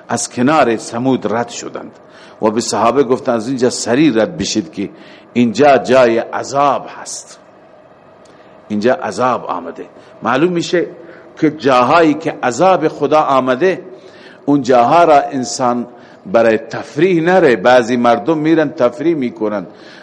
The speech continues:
دولت‌ها هم اونجا را جذابیت دادن، اونجا پارک گذاشتن، اونجا برای بچه‌ها سرسره گذاشتن، برای مردم سایه گذاشتن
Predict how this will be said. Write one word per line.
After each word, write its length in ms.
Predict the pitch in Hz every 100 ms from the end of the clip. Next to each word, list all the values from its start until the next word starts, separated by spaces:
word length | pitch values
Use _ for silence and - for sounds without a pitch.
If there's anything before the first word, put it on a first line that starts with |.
| - 95
دولت‌ها 680 | 131 131 135 135 190 170
هم 60 | 156
اونجا 600 | 151 143 131 139 170 143
را 100 | 131
جذابیت 1080 | 98 123 101 120 123 120 156 147 - - 123
دادن، 460 | 131 120 147 127
اونجا 280 | 120 117 143
پارک 500 | - 135 143 127 - 120
گذاشتن، 720 | 113 117 110 - 131 117 107 - - - -
اونجا 540 | 127 127 117 143 - - - - - - 104
برای 240 | 131 131
بچه‌ها 520 | 107 120 - 139 139
سرسره 580 | 135 - 131 110 139 135
گذاشتن، 800 | 123 127 123 117 - 139 135 117
برای 440 | 98 120 123 117
مردم 560 | 117 120 117 - 139 120
سایه 460 | - - 120 127 139
گذاشتن 720 | 127 117 117 - 147 135